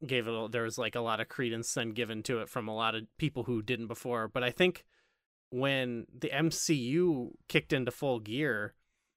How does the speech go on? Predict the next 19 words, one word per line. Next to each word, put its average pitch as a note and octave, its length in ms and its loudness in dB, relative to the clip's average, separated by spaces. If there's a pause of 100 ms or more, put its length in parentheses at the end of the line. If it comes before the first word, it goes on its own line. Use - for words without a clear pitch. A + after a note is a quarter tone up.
(360)
I C3 120 4
almost E3+ 320 2
feel D#3 200 6
like, C3+ 400 0 (540)
like, B2+ 360 0 (800)
people E3+ 240 4
all C#3+ 140 4
became C#3 360 2
convinced, C3+ 680 -2
like, A2+ 360 -2
"Oh, A#2+ 180 2
comic D3+ 380 4
book C#3 160 -2
movies C3+ 340 0
are A#2+ 100 -2
good B2+ 540 -2
now." A#2+ 760 2 (1080)
But, C3+ 300 0
like, B2+ 420 -2